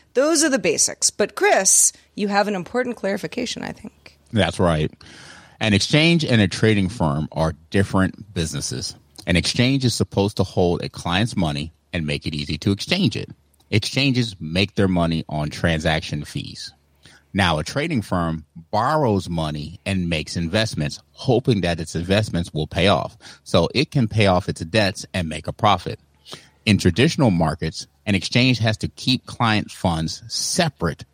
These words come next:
Speaker 2: from other company assets. They can't invest client funds. If they do, they get fined. However, cryptocurrency exchanges are not subject to the same regulations.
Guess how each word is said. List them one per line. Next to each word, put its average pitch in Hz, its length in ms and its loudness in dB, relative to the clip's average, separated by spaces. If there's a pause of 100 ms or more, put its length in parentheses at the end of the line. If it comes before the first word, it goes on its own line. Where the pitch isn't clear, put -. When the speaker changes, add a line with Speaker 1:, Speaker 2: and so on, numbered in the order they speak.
Speaker 2:
from 90 340 0
other 85 440 0
company 78 500 -6
assets. 107 500 -4 (320)
They 87 120 -2
can't 127 500 -2
invest 117 480 2
client 110 420 0
funds. - 400 -8 (260)
If 85 160 -8
they 78 140 -4
do, 107 380 2 (240)
they 92 120 0
get 90 220 0
fined. - 380 -6 (300)
However, 95 960 2 (560)
cryptocurrency 123 800 2
exchanges 87 680 0
are 82 180 0
not 87 600 2
subject 95 680 0
to 82 300 -4 (140)
the 64 100 -8
same 85 580 -2 (120)
regulations. 80 840 -2